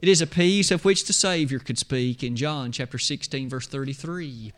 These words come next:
as well as chapter fourteen, verse twenty-seven. Did Jesus say to those apostles, "My peace I leave with you.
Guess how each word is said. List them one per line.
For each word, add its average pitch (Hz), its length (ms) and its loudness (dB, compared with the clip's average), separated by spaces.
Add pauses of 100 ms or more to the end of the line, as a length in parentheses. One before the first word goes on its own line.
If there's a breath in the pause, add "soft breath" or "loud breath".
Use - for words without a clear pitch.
(140)
as 147 160 -2
well 175 200 0
as 151 100 -2
chapter 170 320 -2
fourteen, 185 500 -2
verse 175 180 -4
twenty-seven. 180 840 -6 (800 soft breath)
Did 151 180 6
Jesus 180 460 4
say 185 220 4
to 190 80 4
those 175 180 2
apostles, 185 600 0
"My 170 180 2
peace 202 400 -2
I 147 120 0
leave 151 320 2
with 123 160 -2
you. 147 420 -2